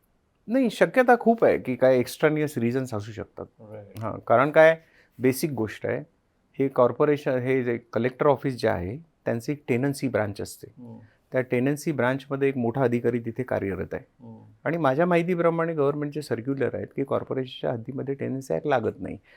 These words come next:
Speaker 1: आणि तहसीलदार या पदावर बसलेला पुणे सिटीचा माणूस, त्याला हा कायदा माहिती नसण्याची शक्यता फार कमी आहे.
Speaker 2: नाही, तेच. म्हणूनच मी थांबतो इथे.
Speaker 1: हम्म.
Speaker 2: आणि ही पण शक्यता फार कमी आहे की त्यांनी स्वतःच्या बुद्धीनं ती गोष्ट केली असावी, सूर्यकांत येवलेने. मी ते नेहमीच आता म्हणतो या तीन चार दिवसात, कुठली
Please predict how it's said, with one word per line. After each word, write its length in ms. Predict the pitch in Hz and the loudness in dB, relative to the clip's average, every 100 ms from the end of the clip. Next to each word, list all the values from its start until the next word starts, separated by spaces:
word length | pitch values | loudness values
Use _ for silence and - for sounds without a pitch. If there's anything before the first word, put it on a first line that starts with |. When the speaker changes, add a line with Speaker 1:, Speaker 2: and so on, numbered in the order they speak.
| _ 131 | _ -4
Speaker 1:
आणि 140 | 131 131 | 0 2
तहसीलदार 420 | 117 - 156 160 | 2 0 0 0
या 100 | 156 | 2
पदावर 300 | 143 143 147 | 0 0 0
बसलेला 560 | 135 120 131 131 139 139 | 0 -2 -4 -2 0 -2
पुणे 320 | - 117 143 | -2 -2 0
सिटीचा 420 | 147 139 143 143 | 0 -2 0 2
माणूस, 360 | 123 113 101 - | 2 0 -4 -4
त्याला 220 | 117 139 | 0 2
हा 100 | 156 | 2
कायदा 320 | 156 123 151 | 4 4 4
माहिती 340 | 160 131 131 170 | 2 0 -2 0
नसण्याची 420 | 160 - 180 175 | 0 0 -6 -6
शक्यता 340 | 151 165 156 | -2 -2 0
फार 140 | 120 107 | -4 -6
कमी 220 | 107 92 | -10 -10
आहे. 100 | 107 | -10
Speaker 2:
नाही, 380 | 120 120 107 104 - | -8 -8 -8 -12 -18
तेच. 100 | 113 - | -20 -10
म्हणूनच 260 | 120 135 147 | -6 -4 -4
मी 100 | 135 | -6
थांबतो 320 | 123 107 120 | -10 -12 -12
इथे. 200 | 117 156 | -10 -12
Speaker 1:
हम्म. 240 | 156 104 - - _ | -4 -4 -4 -10 _
Speaker 2:
आणि 120 | - 123 | -10 -6
ही 160 | 147 | -4
पण 180 | 151 175 | -4 -6
शक्यता 360 | 160 147 151 151 | -8 -8 -8 -8
फार 220 | - 139 | -6 -6
कमी 320 | 143 135 139 | -6 -8 -6
आहे 200 | 113 113 | -8 -10
की 100 | 127 131 | -16 -14
त्यांनी 180 | 123 139 | -14 -12
स्वतःच्या 480 | 123 120 131 156 | -12 -10 -10 -10
बुद्धीनं 480 | 143 123 113 135 151 | -10 -10 -8 -4 -4
ती 100 | 147 | -4
गोष्ट 400 | 127 117 - - | -10 -12 -14 -20
केली 220 | 113 110 | -16 -16
असावी, 340 | 107 - - _ | -16 -20 -20 _
सूर्यकांत 340 | 117 110 113 110 | -12 -12 -16 -20
येवलेने. 360 | 104 101 110 - _ _ _ _ _ _ - | -20 -20 -20 -20 _ _ _ _ _ _ -14
मी 160 | 135 131 | -12 -8
ते 220 | 139 127 | -6 -6
नेहमीच 360 | 123 151 151 | -4 -4 -4
आता 140 | 131 127 | -10 -8
म्हणतो 300 | 123 113 127 | -8 -8 -10
या 80 | 127 | -12
तीन 220 | 123 117 | -12 -14
चार 120 | 117 | -14
दिवसात, 260 | 113 - 156 | -18 -18 -20
कुठली 380 | 151 135 151 | -16 -14 -10